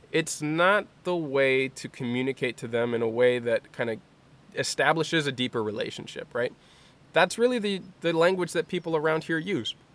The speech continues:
And they're very proud of it. It's a very small regional language that has required a huge amount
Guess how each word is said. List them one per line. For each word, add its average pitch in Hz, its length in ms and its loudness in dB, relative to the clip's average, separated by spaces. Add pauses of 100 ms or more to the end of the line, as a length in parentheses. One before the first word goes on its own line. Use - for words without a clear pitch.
(600)
And 147 340 2
they're 165 160 4
very 202 240 4
proud 214 240 2
of 123 120 -2
it. - 120 -10 (400)
It's 139 240 0
a 160 60 0
very 185 240 2
small 180 340 2
regional 160 420 2
language 139 420 2
that 131 200 -4
has 131 480 2
required 151 420 4
a 127 60 0
huge 180 300 -6
amount 147 360 4